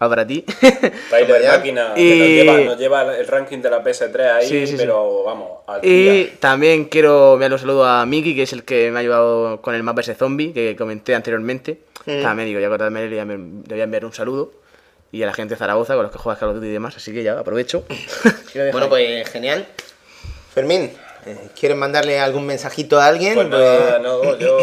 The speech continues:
Speaker 2: eh, solamente emplazaros a que dentro de dos semanas estaremos aquí la próxima y traeremos más cosas fresquitas. Ahora que
Speaker 3: Se
Speaker 2: ya
Speaker 3: acerca,
Speaker 2: no, no aprieta el calor.
Speaker 3: hablando de cosas fresquitas, se acerca el cumpleaños del programa.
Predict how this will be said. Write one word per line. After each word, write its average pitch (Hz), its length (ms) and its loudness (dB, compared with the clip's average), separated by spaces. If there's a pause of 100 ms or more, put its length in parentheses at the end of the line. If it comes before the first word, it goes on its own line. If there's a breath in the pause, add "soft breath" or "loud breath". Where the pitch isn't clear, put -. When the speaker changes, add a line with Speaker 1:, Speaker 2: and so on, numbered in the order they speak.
(160)
Speaker 2:
eh, 113 420 -4
solamente 123 460 -4
emplazaros 120 440 0
a - 40 -4
que 117 60 -2
dentro 113 280 -4
de 117 60 -2
dos 117 100 0
semanas 120 320 -4
estaremos 110 360 -4
aquí 113 120 -10
la - 140 -4
próxima 135 480 -4
y - 100 -12
traeremos 110 420 -6
más 107 140 -8
cosas 95 720 -8 (460)
fresquitas. - 720 -6
Ahora - 200 -2
que 117 80 -6
Speaker 3:
Se - 60 -4
Speaker 2:
ya 127 120 4
Speaker 3:
acerca, 165 500 6
Speaker 2:
no, 131 100 -4
no 127 60 2
aprieta 127 320 -2
el 120 80 -4
calor. 113 280 2
Speaker 3:
hablando 156 280 4
de 165 100 8
cosas 160 240 0
fresquitas, 175 480 0
se 175 100 0
acerca 170 380 2
el 190 100 4
cumpleaños 165 640 0
del 185 140 0
programa. 135 560 -4